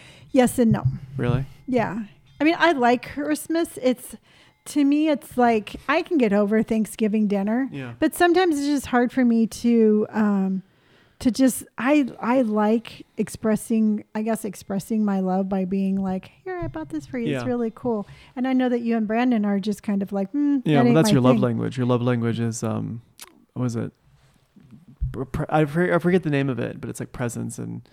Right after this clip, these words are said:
Speaker 1: Yeah, I'm a
Speaker 2: um,
Speaker 1: gift giver.
Speaker 2: yeah.
Speaker 1: You know, and so in this whole therapy, it's like, I need to realize that, um, just because it's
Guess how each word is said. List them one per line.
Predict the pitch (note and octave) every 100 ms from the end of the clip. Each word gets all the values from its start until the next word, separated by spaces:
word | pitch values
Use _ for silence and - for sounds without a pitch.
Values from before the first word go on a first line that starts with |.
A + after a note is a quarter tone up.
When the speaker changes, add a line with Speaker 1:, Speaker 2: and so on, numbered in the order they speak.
| D4
Speaker 1:
Yeah, | D#4+ D#4+ F3+
I'm | B3
a | B3+
Speaker 2:
um, |
Speaker 1:
gift | E4 - -
giver. | G3+ G3
Speaker 2:
yeah. | C#3 A#2+ B2+ - _ _ _ _
Speaker 1:
You | B3+ A#3
know, | G#3+ G#3 A3 -
and | A#3 A#3 A3 A#3
so | - - A#3+ A3+ A3+ - _ _ _
in | B3 A#3+
this | A#3+ A3+
whole | A#3+ A3 A3 A3 G#3+
therapy, | C#4+ F#4+ F#4+ C4 A3 G#3+
it's | - A3+ -
like, | A#3 A3+ -
I | A3+
need | B3 B3+
to | - A3
realize | B3+ E4 A3 G3+ G3
that, | A3 G#3 G3 F#3+ - - -
um, | G#3+ G3 F#3+ A3 _
just | - B3+ B3+
because | A#3 A#3 -
it's | G#3+ G3+